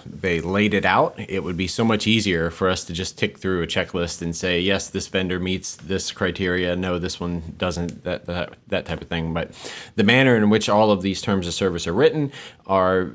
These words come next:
very different. Some of them are more from a legalese standpoint, and y-, you, you can tell that as a lawyer that it's, it's legalese. Others are geared toward more of the consumer,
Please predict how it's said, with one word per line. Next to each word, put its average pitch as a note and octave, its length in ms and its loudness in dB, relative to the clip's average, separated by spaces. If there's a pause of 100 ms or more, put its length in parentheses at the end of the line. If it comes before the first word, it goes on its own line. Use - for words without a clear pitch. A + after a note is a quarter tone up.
(120)
very A2+ 420 6
different. E2 400 -2
Some B2 220 2
of A#2 160 4
them G#2 400 4
are F2+ 240 0
more F#2+ 300 2
from F#2 180 -2
a F2 80 -2
legalese F#2+ 480 2
standpoint, C#3 880 0
and E2+ 420 -4
y-, E2 140 -10 (560)
you, F2 240 -8
you F2+ 160 -6
can E2 340 -4
tell A2+ 280 2
that A#2+ 220 4
as A2 160 0
a A2+ 40 2
lawyer A#2 400 4
that G#2+ 180 4
it's, G#2+ 200 -2
it's G#2 220 -6
legalese. A2+ 600 2 (100)
Others A#2+ 540 4
are G2+ 320 2
geared G2+ 640 2
toward G2+ 500 2
more G2 280 2
of F2+ 100 0
the F#2 80 2
consumer, D3 640 2